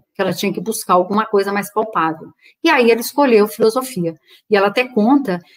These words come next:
que foi através de Bergson que ela descobriu que ela poderia fazer música através da filosofia,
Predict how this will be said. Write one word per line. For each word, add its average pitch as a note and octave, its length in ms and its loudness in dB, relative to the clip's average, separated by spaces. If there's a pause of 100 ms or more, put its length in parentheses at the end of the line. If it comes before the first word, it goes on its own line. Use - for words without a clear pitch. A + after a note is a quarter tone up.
(200)
que A3+ 160 2
foi A3+ 560 4
através G3+ 640 0
de G#3+ 80 -4
Bergson G3 600 -4
que B3 80 -10
ela A3+ 120 -2
descobriu A#3 480 -4
que A#3 60 -14
ela A3 80 -10
poderia G#3+ 300 0
fazer A#3 260 0
música G3+ 520 -4
através G3+ 380 -6
da G#3 60 -14
filosofia, G3+ 580 -8